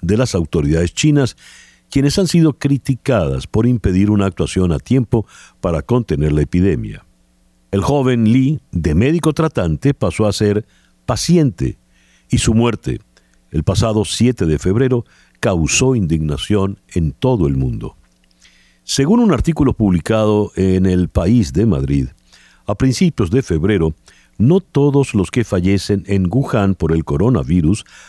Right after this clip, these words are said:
aparecen en las listas oficiales. El desbordamiento es tal que solo un pequeño número, los más graves, son admitidos finalmente en los hospitales.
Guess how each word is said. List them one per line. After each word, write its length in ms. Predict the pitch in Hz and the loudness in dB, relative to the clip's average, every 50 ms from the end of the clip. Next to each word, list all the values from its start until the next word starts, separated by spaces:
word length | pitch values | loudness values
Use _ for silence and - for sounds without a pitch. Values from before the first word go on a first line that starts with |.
| - - _ | -20 -16 _
aparecen 560 | - 101 - - 110 101 107 110 - - 151 | -8 -6 -4 -2 -2 0 0 -2 0 0 0
en 140 | 143 - 101 | 2 2 0
las 180 | 71 64 - 73 | 0 -4 -4 -4
listas 320 | 85 82 - - 85 - | -4 -4 -2 -4 -4 -2
oficiales. 680 | 104 87 - 110 101 - - 151 151 131 85 64 - - _ _ _ _ _ _ - _ _ _ _ _ - | -4 -4 -4 -4 -4 0 0 0 2 0 -2 -4 -6 -12 _ _ _ _ _ _ -20 _ _ _ _ _ -4
El 100 | 71 78 | -2 0
desbordamiento 800 | 80 87 80 78 101 110 107 110 104 104 110 113 107 - 110 | 0 0 0 0 -2 0 0 0 0 2 0 0 0 0 -2
es 80 | 98 - | -2 0
tal 240 | - 107 104 107 110 | 0 -2 -2 -2 0
que 120 | - 156 | -2 -2
solo 280 | - - 139 131 131 127 | 0 2 2 2 2 2
un 160 | 120 120 107 | 2 0 0
pequeño 400 | - 113 92 110 104 101 98 95 | -2 -2 0 0 2 2 2 2
número, 340 | 110 147 170 151 107 85 82 | 2 2 2 2 2 2 2
los 220 | 82 80 73 - | 0 0 -2 0
más 220 | 92 120 147 110 87 | 0 0 0 0 0
graves, 480 | 92 107 120 95 80 76 76 - - _ - - - - _ _ | 0 0 2 2 2 0 0 -2 -4 _ -20 -20 -20 -20 _ _
son 260 | - - - 156 175 | -8 -2 0 0 2
admitidos 560 | 185 180 170 147 107 - 127 123 127 131 127 | 2 2 2 0 2 2 2 2 2 2 0
finalmente 560 | - - 87 85 87 85 82 107 135 147 - 110 | 0 -2 0 0 2 2 2 2 0 0 0 0
en 60 | 87 | -2
los 140 | 78 - 82 | -2 -2 -2
hospitales. 720 | 78 - - - 85 - - 82 67 60 - 55 - - | -4 -6 -6 -10 -6 -4 -4 -4 -4 -6 -10 -14 -16 -18